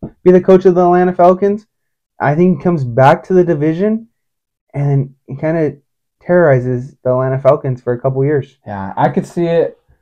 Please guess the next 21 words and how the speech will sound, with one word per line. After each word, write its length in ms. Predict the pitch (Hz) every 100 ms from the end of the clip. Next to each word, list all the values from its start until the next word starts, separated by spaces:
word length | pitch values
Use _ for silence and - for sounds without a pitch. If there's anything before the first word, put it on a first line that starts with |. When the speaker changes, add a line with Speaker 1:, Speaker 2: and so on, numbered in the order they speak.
| -
Speaker 2:
You 100 | 175
know, 80 | 160
I 220 | 151 165
have 240 | 190 202 143
Dan 240 | 156 151
Quinn 320 | 143 143 147
written 260 | 131 131 127
down 240 | 120 120
here 160 | 127 127
as 160 | 117 101
well, 300 | 104 113 131
but 200 | 127 -
just 180 | 135 131
now 220 | 131 151
that 100 | 160
I'm 140 | 139
thinking 240 | - 131 131
about 280 | 127 127 131
it, 160 | -
Dennis 320 | 120 127 135
Allen 460 | 117 113 113 113